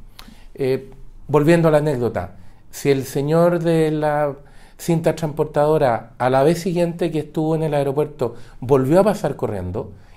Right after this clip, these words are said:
y volvió a empujar, entonces efectivamente su declaración de "lo siento" no tiene mayor contenido, es simplemente una forma.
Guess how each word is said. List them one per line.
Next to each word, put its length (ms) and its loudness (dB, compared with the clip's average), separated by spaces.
y 100 -2
volvió 300 2
a 40 2
empujar, 560 -4
entonces 400 2
efectivamente 800 0
su 200 -2
declaración 720 -2
de 400 -2
"lo 200 -6
siento" 640 -2
no 340 4
tiene 280 4
mayor 320 2
contenido, 580 -2
es 80 -2
simplemente 600 -2
una 280 0
forma. 540 0